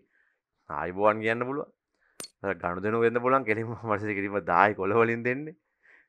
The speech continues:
ඊළඟට ගිනි කෙලි. හරි. කනත් වහගත්තා. ඉෆෙක්ට් එක වරු. <laughs> දැම්ම කන වහගත්තා. <laughs> ඊළඟට අත්පොඩියක් දෙන්න පුළුවන්. රයිට්. ඊළඟට ඔල්ලොරසන්.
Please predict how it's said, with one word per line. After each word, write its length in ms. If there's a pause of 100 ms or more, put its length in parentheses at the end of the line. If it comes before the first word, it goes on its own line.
(100)
ඊළඟට 440
ගිනි 220
කෙලි. 400 (1400)
හරි. 120 (640)
කනත් 340
වහගත්තා. 520 (420)
ඉෆෙක්ට් 440
එක 140
වරු. 240 (480)
<laughs> 1200
දැම්ම 240
කන 240
වහගත්තා. 560 (880)
<laughs> 680
ඊළඟට 260
අත්පොඩියක් 680
දෙන්න 180
පුළුවන්. 360 (1120)
රයිට්. 380
ඊළඟට 580 (540)
ඔල්ලොරසන්. 540